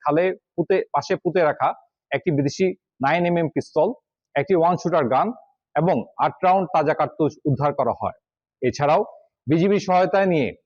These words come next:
তার বাড়িতে অভিযান চালিয়ে বিশ বোতল ভারতীয় ফেন্সিল জব্দ করা হয়। অপরদিকে ভিন্ন একটি অভিযানে গোপন সংবাদের ভিত্তিতে গত আট নভেম্বর দুই হাজার পঁচিশ তারিখ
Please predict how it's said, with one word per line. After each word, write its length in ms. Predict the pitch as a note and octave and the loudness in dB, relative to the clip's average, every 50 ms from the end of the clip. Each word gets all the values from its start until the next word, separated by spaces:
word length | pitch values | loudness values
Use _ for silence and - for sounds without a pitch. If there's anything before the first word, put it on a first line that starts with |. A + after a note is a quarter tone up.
| _ _ _ | _ _ _
তার 160 | - D3 D3+ C#3 C#3 | 0 0 0 2 2
বাড়িতে 220 | D3 D3+ D3 D3+ | 0 2 2 2
অভিযান 280 | D3+ C#3 D3+ D#3 F3+ F3 D3 - | 2 2 2 0 0 -2 0 0
চালিয়ে 280 | D#3+ D3 D3 D#3 F3+ G#3 - - _ _ _ _ | 0 2 2 2 0 -2 -4 -6 _ _ _ _
বিশ 180 | B2 D3+ F3 D3+ C3+ C3+ | -2 0 0 0 0 0
বোতল 240 | D#3+ E3+ E3 F3+ E3+ C3 A2+ | 0 0 2 0 0 0 0
ভারতীয় 280 | C3+ E3 D#3+ D#3+ F3+ - - | -2 -2 0 0 -2 -2 0
ফেন্সিল 280 | E3+ D#3+ - - E3 C#3+ D3 | -4 -4 -2 -2 -2 0 0
জব্দ 160 | C3 A2+ - A2 - | 0 0 -2 -2 -2
করা 140 | B2+ A#2 G2+ - | -2 -2 -2 -4
হয়। 160 | - F2+ - - _ _ _ _ _ _ _ _ _ | -8 -12 -14 -14 _ _ _ _ _ _ _ _ _
অপরদিকে 400 | D3 C#3 D#3+ G3 F3+ G3 G3+ A3 F#3+ D3 | -2 0 2 2 2 4 4 2 2 2
ভিন্ন 140 | F3 G3 G#3 G#3+ G3+ | 2 2 2 2 0
একটি 140 | E3+ F#3 G#3 F#3+ E3+ | 2 2 2 2 4
অভিযানে 300 | D#3+ F#3 F3 G#3 G3+ F#3+ D#3 | 2 2 2 2 0 0 0
গোপন 200 | E3+ C#3+ E3 E3 - - | 0 0 0 -2 -2 -2
সংবাদের 300 | F3 F#3 F#3 E3+ C#3 D#3+ | -2 0 0 0 0 -2
ভিত্তিতে 280 | E3+ - F#3+ D#3 D3+ C3 C#3+ | -4 -4 -2 -2 0 0 0
গত 100 | D3 C#3+ D#3 C3 B2 | 0 0 0 0 0
আট 80 | B2 - - C#3+ | 0 -2 -4 -2
নভেম্বর 320 | C#3 C#3 C3+ C3 D#3+ G#3 G3+ D3+ | -2 -2 0 0 0 -2 -2 0
দুই 100 | C#3 D#3 | 0 0
হাজার 160 | D#3+ D3 - | 0 0 0
পঁচিশ 220 | E3+ F3 F#3 F3 - - | -2 -2 -2 -2 -2 -2
তারিখ 200 | F#3 C#3 G#2+ | -2 0 -2